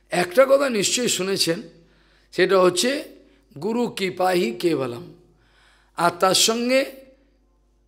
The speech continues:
"কৃপা করো প্রভু দিয়া চিত বল", এই কথাটা শুনেছে, কীর্তনে আছে।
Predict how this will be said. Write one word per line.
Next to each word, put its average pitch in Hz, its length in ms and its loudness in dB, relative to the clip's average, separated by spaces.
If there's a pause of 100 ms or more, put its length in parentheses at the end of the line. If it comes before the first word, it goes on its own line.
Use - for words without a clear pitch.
(360)
"কৃপা 208 320 2
করো 196 280 4
প্রভু 165 380 2
দিয়া 196 360 4
চিত 190 260 0 (100)
বল", 127 220 -2 (1300)
এই 175 100 2
কথাটা 185 360 2
শুনেছে, 151 480 -6 (1400)
কীর্তনে 196 380 2
আছে। - 340 -8